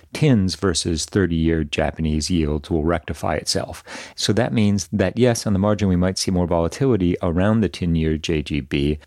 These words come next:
The reality is that they'll let the bands increase, but only to the point where forward growth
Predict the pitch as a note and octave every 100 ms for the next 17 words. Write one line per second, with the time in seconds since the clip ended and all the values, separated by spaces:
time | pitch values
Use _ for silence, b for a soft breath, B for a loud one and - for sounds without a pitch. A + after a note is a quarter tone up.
0 | B B B G#2 C#3 C#3+ A2 F2+ E2+ D#2
1 | F2+ - A2 C3 - C3+ A2 G#2 G#2 -
2 | - D3 C#3+ - D#2 D2 - _ _ G2
3 | F#2+ - G2 G#2+ A2 B2 A2 - E2+ E2
4 | B B B - F#2 E2 - A#2 A2+ A2+
5 | A2+ A2 _ - F#2+ F#2+ B2